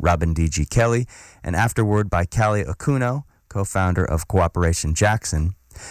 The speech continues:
as well as new recordings of the thirty-one songs, many of which presumably are recorded for the first time here and released by Jalopy Records, as well as a documentary film about the making of the project, which will be streaming online.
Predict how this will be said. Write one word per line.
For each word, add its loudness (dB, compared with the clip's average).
as 2
well 4
as 0
new 2
recordings -4
of -4
the -8
thirty-one 2
songs, 2
many 2
of -2
which -2
presumably 2
are -2
recorded 0
for -2
the 0
first 0
time 2
here -2
and 0
released 2
by 2
Jalopy 2
Records, 0
as -2
well 2
as -4
a -4
documentary -2
film 0
about -2
the -2
making 0
of -2
the 2
project, 0
which -10
will -4
be 2
streaming 2
online. 2